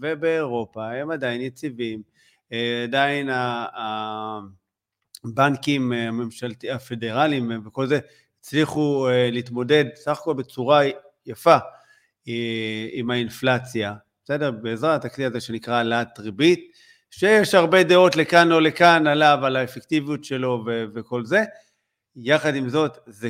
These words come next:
כן מרסן את השווקים, אנחנו רואים האטה בשווקים, גם בארצות הברית, אה, ב-, בסדר? וגם בישראל, אבל בסוף כולם מדברים על זה שהמחירים הם לפני זינוק נוסף.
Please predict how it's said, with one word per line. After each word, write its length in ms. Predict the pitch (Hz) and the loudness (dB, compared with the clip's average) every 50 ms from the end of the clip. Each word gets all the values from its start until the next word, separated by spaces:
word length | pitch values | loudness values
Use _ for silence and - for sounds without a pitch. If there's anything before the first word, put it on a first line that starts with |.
| 117 - | -10 -2
כן 260 | - 160 160 160 156 | 2 4 4 4 4
מרסן 600 | 151 143 135 127 120 110 110 - - 139 135 139 135 | 0 -2 -4 -6 -6 -8 -10 -8 -6 -4 -4 -4 -4
את 140 | 120 - - | -6 -6 -6
השווקים, 760 | 120 107 98 - - - 113 101 110 101 - - 156 135 127 | -8 -8 -8 -12 -16 -18 -20 -20 -20 -10 -6 -4 -2 -2 -2
אנחנו 220 | 113 - - 123 | -4 -6 -8 -10
רואים 380 | 110 107 117 127 143 156 151 143 - 104 | -8 -4 -4 -2 -2 -2 -4 -4 -8 -10
האטה 420 | 120 110 107 - - 139 139 139 | -10 -10 -10 -6 -2 0 0 0
בשווקים, 600 | 127 120 123 113 - - 110 113 - - 160 151 127 - _ _ _ _ _ _ _ _ _ - 117 | 0 -2 -6 -8 -10 -14 -18 -12 -4 0 0 0 0 -2 _ _ _ _ _ _ _ _ _ -12 -6
גם 200 | 117 117 120 123 | -2 -2 0 0
בארצות 340 | 135 131 127 - 123 127 | 0 0 -2 -6 -10 -10
הברית, 640 | 131 123 113 123 120 123 120 117 117 113 113 _ - 151 | -10 -10 -8 -8 -6 -6 -4 -6 -6 -8 -10 _ -14 -14
אה, 60 | 127 113 | -14 -14
ב-, 340 | - - - - - 110 107 107 _ | -12 -14 -16 -14 -14 -16 -16 -18 _
בסדר? 380 | _ - 131 135 131 143 135 113 107 | _ -4 -4 -2 -2 -2 -2 -4 -6
וגם 340 | 117 104 120 127 131 135 | -6 -2 -2 0 0 0
בישראל, 680 | 131 139 131 117 - - - 143 135 131 120 113 113 113 113 _ _ _ _ _ _ _ _ - | -2 -2 -4 -4 -6 -8 -4 -2 0 0 0 0 -2 -4 -8 _ _ _ _ _ _ _ _ -12
אבל 480 | 123 107 101 98 110 110 113 113 113 117 - - 123 | -10 -10 -8 -4 -4 -4 -4 -4 -6 -10 -12 -12 -8
בסוף 720 | 113 120 110 - - 165 151 135 123 - - - - _ _ _ _ _ _ _ _ | -8 -8 -6 -2 2 2 2 2 0 -4 -12 -20 -20 _ _ _ _ _ _ _ _
כולם 580 | - - - - 123 127 131 127 127 123 120 120 | -20 -16 -10 -6 -2 -2 0 0 -2 -2 -6 -6
מדברים 640 | 117 110 104 113 107 107 123 123 127 127 123 127 127 127 | -8 -8 -8 -10 -8 -6 -6 -4 -4 -4 -6 -6 -10 -12
על 200 | - 110 101 101 | -16 -16 -14 -8
זה 280 | 101 120 120 117 113 | -4 -4 -2 -2 -4
שהמחירים 840 | 104 - - 107 104 104 104 - - 113 110 113 127 135 131 127 - - - | -6 -10 -12 -12 -12 -14 -16 -14 -12 -10 -6 -4 -4 -4 -4 -6 -8 -12 -16
הם 200 | 127 110 101 101 | -20 -20 -18 -18
לפני 420 | 98 95 - - 123 123 127 123 | -18 -18 -10 -4 -2 0 0 -2
זינוק 640 | 104 101 - 113 110 104 107 127 135 131 - _ - - | -2 -6 -10 -10 -8 -6 -4 -4 -4 -4 -6 _ -16 -16
נוסף. 520 | 113 101 - - - 123 104 - - | -16 -16 -8 -2 -2 -2 -2 -4 -8